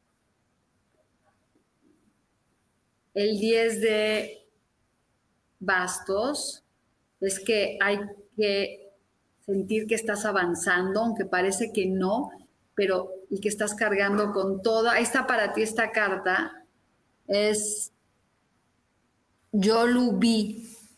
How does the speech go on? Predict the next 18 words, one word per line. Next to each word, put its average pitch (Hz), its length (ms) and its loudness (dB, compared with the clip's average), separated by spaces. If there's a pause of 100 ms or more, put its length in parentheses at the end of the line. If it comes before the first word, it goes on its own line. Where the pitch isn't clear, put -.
(680)
Esta 214 220 -4
es 247 100 -2
tu 233 140 -4
carta, 214 600 2
es 202 200 0
aunque 208 240 0
sientas 240 420 0
que 208 120 -2
no 202 100 0
estás 214 300 -2
avanzando, 185 840 0
sí 226 260 0
estás 214 280 -2
avanzando 185 640 2
y 190 80 0
que 180 100 0
traes 190 300 0
cargando 190 600 0